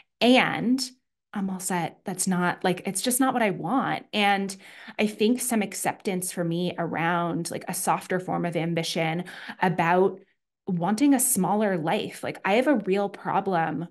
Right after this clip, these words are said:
with, in, like, sort of the self-help space, uh,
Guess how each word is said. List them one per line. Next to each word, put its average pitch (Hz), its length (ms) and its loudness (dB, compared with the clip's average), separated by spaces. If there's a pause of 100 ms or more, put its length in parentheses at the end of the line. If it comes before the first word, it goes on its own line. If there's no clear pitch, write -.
(100)
with, 170 560 -2 (1600)
in, 233 140 4
like, 233 160 2
sort 208 200 -2
of 180 60 -4
the 180 60 -6
self-help - 580 -4
space, - 720 -4
uh, 214 120 2